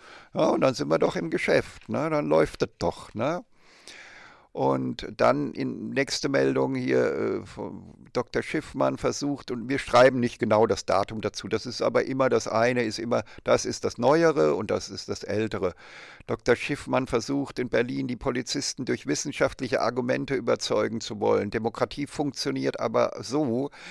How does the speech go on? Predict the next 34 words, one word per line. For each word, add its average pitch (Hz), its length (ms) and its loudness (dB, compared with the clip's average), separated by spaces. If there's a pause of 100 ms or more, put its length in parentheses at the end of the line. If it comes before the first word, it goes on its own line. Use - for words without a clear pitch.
(160)
dass 123 260 0
die 117 240 -6
irrende 139 360 2
Mehrheit 147 600 4
der 113 80 4
Polizei 107 600 0
Befehle 117 500 0
erteilt 104 720 4
und 110 220 -4
nicht 143 560 0
die 170 100 4
Erkenntnis 151 640 0
und 131 160 -4
nicht 151 260 -4
die 160 120 -4
Wahrheit, 160 540 4 (360)
sondern 131 300 0
es 135 120 -2
sind 156 300 -4
die - 100 -6
vorteilbringenden 147 1120 0
Irrtümer, 143 560 -2
die 104 140 -8
Killerviren 156 720 0
des - 240 -2
Geistes, 135 640 -2
die 127 160 -10
sich - 280 -12
im 139 200 -6
Gehirn 147 440 -2
der 139 100 4
Masse 131 320 0
festgesetzt - 800 -4
haben. 113 360 2